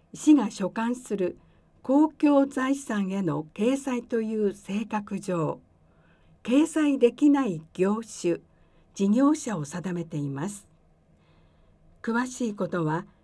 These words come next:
市の担当課、広告代理店、総務課、自治振興室、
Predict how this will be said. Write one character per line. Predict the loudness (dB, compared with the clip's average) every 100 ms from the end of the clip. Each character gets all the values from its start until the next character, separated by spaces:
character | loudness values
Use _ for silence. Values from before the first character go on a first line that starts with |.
| _ _
市 | 4 6
の | 6 2 -2
担 | -6 -4 -2 -4
当 | 0 2 2 -2 -8
課、 | -6 -6 -8 _ _ _ _ _ _ _ _ _ _
広 | 6 8 8
告 | 4 2 -2
代 | -2 -4 -4 -4
理 | -8
店、 | -8 -8 -8 -10 _ _ _ _ _ _ _ _ -20 -20
総 | -2 2 4 4
務 | 0
課、 | -4 -6 -6 -8 _ _
自 | 0 0
治 | -2
振 | -4 4 4 4
興 | 2 2 2
室、 | -6 -14 -14